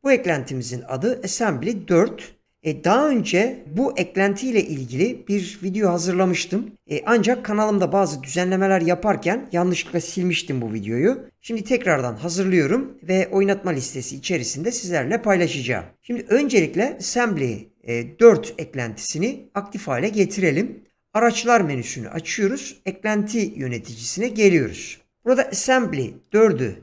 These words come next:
seçtikten sonra seçilenleri yükle diyoruz. Ardından yeniden başlatılması istenir programın. Kapat dediğimiz zaman program yeniden başlatılacaktır. Ben burada kurmuş olduğum için herhangi bir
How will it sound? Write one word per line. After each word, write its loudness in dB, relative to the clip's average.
seçtikten 0
sonra -2
seçilenleri 0
yükle 2
diyoruz. -2
Ardından 0
yeniden 2
başlatılması -2
istenir -6
programın. -4
Kapat 2
dediğimiz -4
zaman -2
program 0
yeniden 2
başlatılacaktır. -2
Ben 2
burada 4
kurmuş -2
olduğum 0
için -4
herhangi 2
bir -8